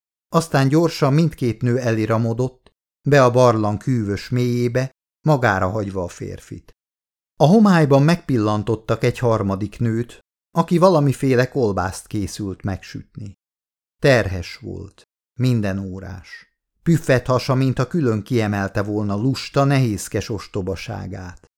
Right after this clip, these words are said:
A többiekhez hasonlóan őt is természetellenesen sápadtá tette a napfény hiánya. A haja ugyanúgy hosszú és mocskos volt,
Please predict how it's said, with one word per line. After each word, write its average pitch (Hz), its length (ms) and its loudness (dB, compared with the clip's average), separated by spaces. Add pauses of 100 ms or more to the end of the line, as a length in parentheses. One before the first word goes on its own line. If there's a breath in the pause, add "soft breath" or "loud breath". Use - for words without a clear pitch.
(560)
A 113 80 -2
többiekhez 135 680 2
hasonlóan 127 1000 -2
őt 143 280 2
is 107 180 -6
természetellenesen 107 1200 -2
sápadtá 101 680 -4
tette 104 340 -6
a 98 60 -2
napfény 104 460 -6
hiánya. 101 600 -8 (380)
A 117 80 2
haja 139 300 6
ugyanúgy 117 520 0
hosszú 135 420 0
és 127 200 0
mocskos 127 560 -4
volt, 127 400 -6